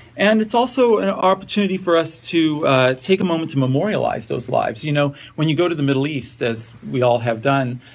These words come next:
and you see that there are not monuments, there are not walls, and there are not, uh, uh, statues to many of these events.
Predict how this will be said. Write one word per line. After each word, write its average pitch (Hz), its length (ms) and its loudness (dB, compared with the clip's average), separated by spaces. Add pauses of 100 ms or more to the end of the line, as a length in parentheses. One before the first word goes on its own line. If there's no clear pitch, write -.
(140)
and 147 220 2
you 143 180 2
see 165 320 -6
that 131 180 0
there 139 140 2
are 135 100 2
not 160 300 2
monuments, 110 580 -6
there 127 160 0
are 123 80 -2
not 139 240 0
walls, 117 400 0
and 139 140 -4
there 170 160 2
are 139 140 0
not, 143 380 0
uh, 120 300 0 (140)
uh, 110 280 -2
statues 135 640 -2
to - 80 -4
many 131 240 2
of 113 120 0
these 117 200 -2
events. 143 500 -4